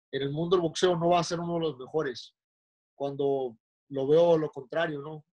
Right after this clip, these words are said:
Los, los boxeadores que para mí son los mejores, boxeadores legendarios como,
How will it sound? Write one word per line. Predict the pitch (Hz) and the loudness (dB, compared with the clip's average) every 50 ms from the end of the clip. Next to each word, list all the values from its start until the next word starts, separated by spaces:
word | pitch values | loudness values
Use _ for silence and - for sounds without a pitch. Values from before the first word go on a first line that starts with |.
| _ _ | _ _
Los, | - 135 131 120 120 | -14 -14 -12 -12 -8
los | 123 135 131 127 120 | -6 -4 -4 -4 -4
boxeadores | 135 131 - - - 165 185 180 156 - - - - _ _ _ _ _ _ _ _ _ | -4 -6 -2 -2 2 4 4 4 2 0 -6 -12 -16 _ _ _ _ _ _ _ _ _
que | - 151 | -8 -6
para | - 147 139 139 | -4 -2 -2 -2
mí | 143 170 | -2 -2
son | 160 - 180 | -2 0 0
los | 180 175 | 0 0
mejores, | 170 160 - 170 170 160 160 156 - - - - - _ _ _ _ _ _ _ _ | 0 2 4 4 4 4 4 0 -4 -8 -12 -16 -20 _ _ _ _ _ _ _ _
boxeadores | 113 113 120 127 127 - 156 160 170 170 | -20 -12 -10 -10 -6 0 2 2 2 2
legendarios | 170 151 160 151 151 160 156 156 147 - | 0 -2 -2 0 0 2 2 0 -2 -8
como, | _ - 139 135 127 123 113 - | _ -10 -8 -8 -8 -10 -12 -14